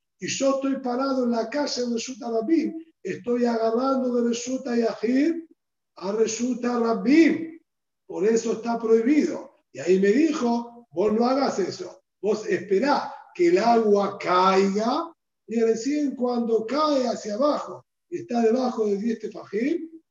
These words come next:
ahí vos la agarrás", ¿está bien? Que ahí no vas a estar incurriendo en ninguna melajá. <clears throat> Tanya la Meají,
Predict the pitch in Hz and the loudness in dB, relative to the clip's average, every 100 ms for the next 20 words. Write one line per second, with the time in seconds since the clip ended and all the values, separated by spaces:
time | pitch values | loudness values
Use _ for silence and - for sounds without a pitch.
0 | _ 220 233 320 311 - - - - 170 | _ -2 4 6 6 2 -6 -16 -6 4
1 | 254 262 202 - 175 196 190 180 180 185 | 6 6 4 -2 -2 -2 -2 -2 -2 0
2 | 294 330 240 233 - - - 175 196 240 | 2 2 0 -6 -14 -20 -8 -2 2 4
3 | 262 - - 277 269 277 262 254 233 214 | 2 -4 -10 -4 0 2 2 0 -2 -4
4 | 247 247 - - - 220 220 226 220 254 | -2 -4 -4 -12 -8 -6 -4 0 2 4
5 | 254 233 233 226 220 254 294 254 262 233 | 4 4 4 2 2 4 4 4 0 0
6 | 220 226 220 190 - 175 - - _ _ | 0 0 -2 -4 -4 -4 -6 -16 _ _
7 | _ _ - 185 - - - _ _ _ | _ _ -2 0 0 -8 -18 _ _ _
8 | _ _ _ _ _ _ _ _ _ _ | _ _ _ _ _ _ _ _ _ _
9 | _ _ _ _ _ _ _ _ _ _ | _ _ _ _ _ _ _ _ _ _
10 | _ _ - 214 240 220 190 170 180 170 | _ _ 0 2 4 2 2 0 -2 -4
11 | 180 220 311 - | -6 -4 -6 -10